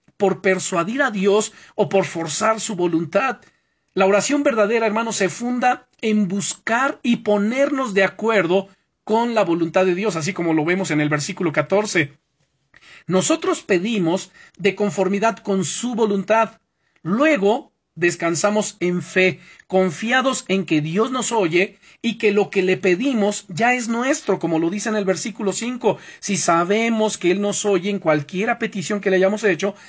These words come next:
sabemos que tenemos las peticiones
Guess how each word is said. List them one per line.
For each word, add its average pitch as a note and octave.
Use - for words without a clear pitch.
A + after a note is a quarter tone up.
sabemos G3
que B3+
tenemos A3
las E3
peticiones A3+